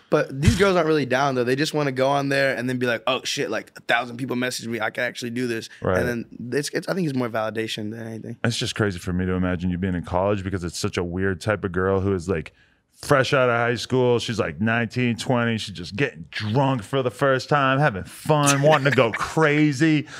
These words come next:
Speaker 2: I don't know. That's just, like, that's so, like, separate in my brain 'cause I never really had that college experience.
Speaker 1: Yeah.
Speaker 2: Like, so I never, I can't even, like, imagine. It sounds crazy. You know, see, you see all these fucking movies. You see, like, American Pie your whole life, and you're
Speaker 1: Yeah.
Speaker 2: like, yeah, it's, it's just
Speaker 1: Seems lit.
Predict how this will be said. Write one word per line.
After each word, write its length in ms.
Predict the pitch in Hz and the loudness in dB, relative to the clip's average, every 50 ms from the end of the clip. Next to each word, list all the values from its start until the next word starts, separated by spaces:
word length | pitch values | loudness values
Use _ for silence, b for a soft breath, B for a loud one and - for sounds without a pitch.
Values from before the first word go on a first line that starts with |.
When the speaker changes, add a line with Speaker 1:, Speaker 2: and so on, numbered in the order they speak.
| B B B B B - | B B B B B 0
Speaker 2:
I 80 | 156 151 190 196 | 4 6 6 6
don't 140 | 185 175 180 | 6 6 6
know. 100 | 185 160 | 6 6
That's 160 | 165 180 170 | 6 6 4
just, 140 | 196 180 165 | 2 2 4
like, 240 | 180 147 127 104 B B B B | 4 4 4 2 B B B B
that's 180 | - 135 151 - | 4 4 4 4
so, 220 | - - 180 185 | 6 6 6 8
like, 220 | 180 175 151 123 - | 8 8 6 4 4
separate 300 | - 160 156 147 156 147 | 4 4 4 6 4 4
in 40 | 139 | 4
my 120 | 135 127 | 4 4
brain 240 | 117 110 117 123 135 | 4 4 2 2 2
'cause 120 | 127 113 | 2 2
I 120 | 113 117 120 | 2 2 4
never 200 | 123 123 117 120 | 4 2 4 4
really 260 | 113 117 113 104 98 | 4 4 4 2 2
had 200 | 104 101 101 107 | 2 0 0 2
that 160 | 107 98 92 | 0 0 0
college 320 | - 104 98 92 98 101 104 | 0 0 0 0 0 0 -2
experience. 560 | 101 - - - 120 120 127 127 127 131 139 | -4 -4 -2 -2 0 0 2 2 2 2 4
Speaker 1:
Yeah. 100 | 135 120 104 | 4 4 4
Speaker 2:
Like, 260 | 104 95 - - - | 2 0 -2 -6 -6
so 160 | - - 120 | -2 0 2
I 140 | 113 104 104 | 2 2 2
never, 520 | 104 104 104 101 98 101 98 98 95 87 - - _ | 2 0 0 0 0 0 -2 -2 -2 -4 -6 -8 _
I 60 | - - | -8 -6
can't 200 | - - 127 113 | -4 -4 -4 -4
even, 120 | 110 101 | -4 -4
like, 140 | 90 80 80 | -6 -6 -8
imagine. 480 | 76 71 76 82 98 123 98 80 71 | -8 -8 -4 -2 -2 -2 -2 -4 -8
It 60 | 73 - | -6 -2
sounds 220 | - 131 107 - | -2 -2 -2 -2
crazy. 320 | - - 123 123 95 90 92 | 0 0 0 0 0 -2 -4
You 160 | 95 107 107 | -4 -2 -4
know, 60 | 101 | -4
see, 300 | - - - 135 143 - - | -4 -4 -2 -2 -2 -2 -2
you 80 | 110 | -4
see 160 | 101 - 156 | -2 0 2
all 60 | 143 131 | 2 2
these 100 | 113 - | 2 0
fucking 260 | - 143 - - 92 | 0 -2 0 0 -2
movies. 360 | 90 98 104 110 98 85 76 | 0 0 0 0 0 -2 -4
You 60 | 85 82 | -6 -4
see, 120 | - 113 | -4 -4
like, 80 | 101 85 | -4 -2
American 400 | 85 90 87 90 90 - 82 73 | -4 -4 -4 -4 -4 -4 -8 -8
Pie 260 | - 95 92 92 90 | -6 -4 -2 -2 -2
your 120 | 82 76 78 | -4 -4 -4
whole 140 | 90 85 | -4 -4
life, 300 | 85 85 82 80 - - | -4 -4 -4 -6 -6 -8
and 100 | 80 82 | -2 0
you're 100 | 165 156 | 2 4
Speaker 1:
Yeah. 60 | 151 135 | 4 2
Speaker 2:
like, 100 | 123 113 B B B B B B B B _ - | 0 -2 B B B B B B B B _ -6
yeah, 380 | - 90 92 82 73 71 78 73 | -4 -4 -2 -4 -4 -6 -6 -8
it's, 220 | 57 - - - | -8 -10 -12 -12
it's 240 | - - 87 - - | -12 -10 -10 -10 -8
just 100 | 95 90 | -6 -4
Speaker 1:
Seems 180 | 147 131 110 120 | -4 -4 -2 -2
lit. 300 | 123 123 117 110 - | -2 -2 -2 -2 -6